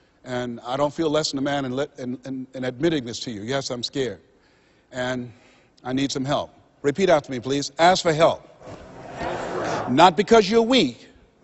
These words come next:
but because you want to remain strong. And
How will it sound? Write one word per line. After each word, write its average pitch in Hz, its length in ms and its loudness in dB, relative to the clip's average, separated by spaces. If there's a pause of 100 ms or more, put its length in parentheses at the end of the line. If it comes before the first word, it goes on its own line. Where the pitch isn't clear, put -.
(1400)
but 160 140 4
because 165 340 4
you 160 80 4
want 165 280 4
to 165 60 0
remain 151 280 2
strong. 113 460 2 (2500)
And 147 220 0